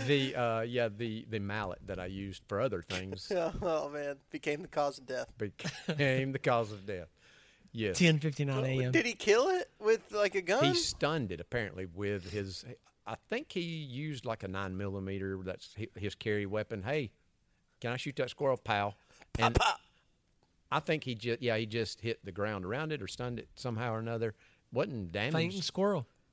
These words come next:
Speaker 2: It
Speaker 1: And,
Speaker 2: wasn't
Speaker 1: uh,
Speaker 2: shot at all.
Speaker 1: it wasn't shot. It was just knocked out. I guess, and it stayed knocked out that whole time or something.
Speaker 2: Well, now, you know, that is a thing. I watched a video where a guy shot a,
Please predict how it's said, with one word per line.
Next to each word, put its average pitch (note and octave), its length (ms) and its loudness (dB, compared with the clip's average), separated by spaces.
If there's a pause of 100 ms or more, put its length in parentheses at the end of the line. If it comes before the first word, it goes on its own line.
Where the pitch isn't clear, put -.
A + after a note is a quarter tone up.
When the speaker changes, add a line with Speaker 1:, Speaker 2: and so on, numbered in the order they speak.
(120)
Speaker 2:
It A2 160 2
Speaker 1:
And, - 100 6
Speaker 2:
wasn't F#3+ 200 8
Speaker 1:
uh, - 40 -2
Speaker 2:
shot D3+ 380 6
at B2+ 120 -6
all. B2 160 0
Speaker 1:
it C3 100 2
wasn't B2 260 2
shot. B2 280 2
It G2+ 80 -2
was F#2 100 -8
just G2+ 240 -4 (520)
knocked G2+ 320 -4
out. A#2 260 -6
I - 40 -12
guess, A#2 180 -8
and A2 100 -12
it A2 60 -10
stayed A#2 260 -2
knocked - 280 -10
out A2+ 200 -12
that F#2+ 140 -10
whole F2+ 140 -12
time F#2 320 -12
or E2+ 80 -16 (240)
something. - 260 -8
Speaker 2:
Well, E3 100 2
now, F3 60 2
you F#3 80 2
know, D4+ 140 4
that B3+ 180 4
is A3 160 -2
a E3 40 -4
thing. F#3 480 -2
I E3 120 2
watched G3 320 -2
a - 20 -18
video E3+ 380 0
where C#3+ 140 0
a C3 80 -4
guy C#3 520 2 (480)
shot C#3+ 540 2
a, C3 380 -2